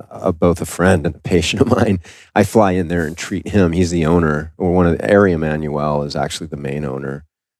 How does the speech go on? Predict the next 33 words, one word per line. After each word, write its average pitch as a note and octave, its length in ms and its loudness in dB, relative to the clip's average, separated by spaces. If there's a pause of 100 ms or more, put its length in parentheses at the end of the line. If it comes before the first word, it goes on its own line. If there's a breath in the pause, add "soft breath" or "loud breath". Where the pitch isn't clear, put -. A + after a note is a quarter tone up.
(180)
And D#2 300 -2
Dana E2 280 2
White D2 400 0 (180)
is, D2+ 300 -6
um, C#2+ 460 -6 (320)
is, D2 400 -2 (560)
he, E2 320 -6
he D#2+ 180 -6
was D2 260 -8
one D#2+ 140 -2
of C#2 60 -4
the C#2+ 60 -2
founders, C#2+ 680 -4
right? D2 220 -4
But - 120 -4
he D#2 140 -2
also D2 580 0 (440)
maintains D#2 520 0
an D2+ 120 -4
ownership, D2 480 -2
and D2 80 -6
he's D2+ 200 -4
the D2+ 80 -4
C D2+ 360 -4
E C#2+ 40 -6
O, - 120 -6
C C2 300 -6
E D2 60 -4
O D2+ 180 2
of C#2+ 200 -6
U D#2 160 -4
F C2+ 100 -6
C. C#2+ 340 -4